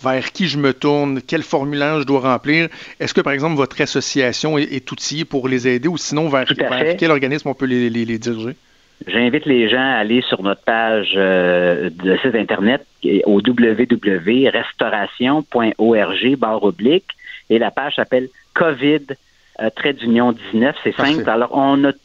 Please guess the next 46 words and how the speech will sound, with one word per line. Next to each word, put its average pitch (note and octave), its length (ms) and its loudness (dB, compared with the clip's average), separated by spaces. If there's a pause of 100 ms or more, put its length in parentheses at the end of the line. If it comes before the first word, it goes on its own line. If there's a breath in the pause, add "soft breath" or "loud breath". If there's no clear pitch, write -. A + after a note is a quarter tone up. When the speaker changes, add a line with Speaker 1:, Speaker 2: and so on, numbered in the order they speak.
Speaker 2:
tout, F#3 360 2
euh, B2 300 6
les A2+ 140 -2
foires D3 240 -2
aux C#3 60 0
questions, C#3+ 640 0 (420 loud breath)
euh, A2 380 4
les A#2+ 160 2
mesures C3+ 400 2
qu'on C3 120 2
demande C3+ 240 2
au C3 60 2
gouvernement A#2+ 440 2
de - 60 -16
prendre, B2 600 0
euh, G2+ 460 4
plusieurs C3 340 0
liens C3 240 4
utiles, C#3 540 0
des G#2 180 2
guides C#3 240 0
pour B2+ 120 -4
les A2+ 160 2
employés, A2+ 640 0
des G2 140 0
guides A2+ 180 -2
pour A#2+ 120 0
les G2+ 160 0
employeurs. G#2 580 -2 (480 loud breath)
Alors, G2 480 0
euh, F2+ 600 2
je - 60 -10
pense A#2 180 -4
que - 80 -8
les G2 100 2
gens A2 140 2
devraient G#2 280 0
commencer G2+ 400 -2
par - 240 -6
ça A2 140 0
pour - 160 -4
pouvoir F#2+ 400 0
être, F#2 240 -4
euh, E2+ 460 0
orientés F#2 520 0
adéquatement. - 460 -4